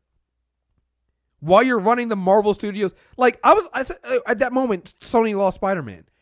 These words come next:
and they just don't know it yet. Because what are you gonna fucking do? You can, you can't go back. <laughs> We can't go back. You're,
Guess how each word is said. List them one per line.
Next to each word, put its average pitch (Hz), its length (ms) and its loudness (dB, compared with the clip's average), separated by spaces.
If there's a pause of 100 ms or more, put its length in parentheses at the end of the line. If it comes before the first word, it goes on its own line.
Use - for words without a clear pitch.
(260)
and 170 140 -2
they 190 60 2
just 190 120 -6
don't 175 160 -4
know 185 140 -4
it 120 100 -8
yet. 98 220 -20 (1300)
Because 202 240 2
what 208 120 2
are 220 60 0
you 208 100 -2
gonna 185 160 0
fucking 165 320 -6
do? 135 280 -6 (600)
You 202 140 -2
can, 208 240 -4
you 185 100 -6
can't 359 220 2
go 143 140 -4
back. - 420 -8 (280)
<laughs> - 180 -8
We 480 100 0
can't - 340 -2
go 214 180 -4
back. - 720 -6 (1600)
You're, 269 160 -4